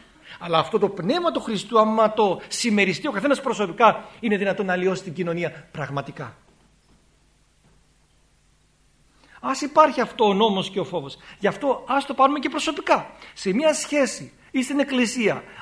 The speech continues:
αν προβάλλεται η απειλή της κολάσεως, ο φόβος και ο νόμος,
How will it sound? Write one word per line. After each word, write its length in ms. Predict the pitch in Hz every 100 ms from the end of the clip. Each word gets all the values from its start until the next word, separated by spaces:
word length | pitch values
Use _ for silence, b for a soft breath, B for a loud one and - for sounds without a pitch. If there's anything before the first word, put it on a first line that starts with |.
| B
αν 220 | 269 320
προβάλλεται 580 | 339 302 269 277 247 233
η 60 |
απειλή 320 | 220 220 196 311
της 160 | 311
κολάσεως, 800 | - 254 214 196 160 151 190 - B B
ο 120 | - 165
φόβος 420 | - 320 294 -
και 100 | 220
ο 80 | 180
νόμος, 520 | 180 165 165 -